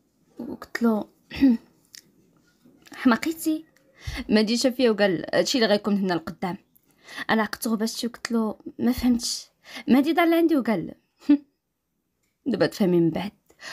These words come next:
هو يغمسني، انا اللي بقيت غير مصدومه. السيد قبض ليا في يديا، داخل النيت خلا صحيحه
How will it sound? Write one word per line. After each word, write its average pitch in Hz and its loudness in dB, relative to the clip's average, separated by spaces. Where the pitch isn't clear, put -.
هو 214 6
يغمسني، 208 0
انا 294 8
اللي 302 6
بقيت 254 -6
غير 233 0
مصدومه. 220 -2
السيد - 0
قبض - 0
ليا 240 4
في 240 -2
يديا، 226 2
داخل 453 2
النيت 359 4
خلا 311 0
صحيحه 294 -2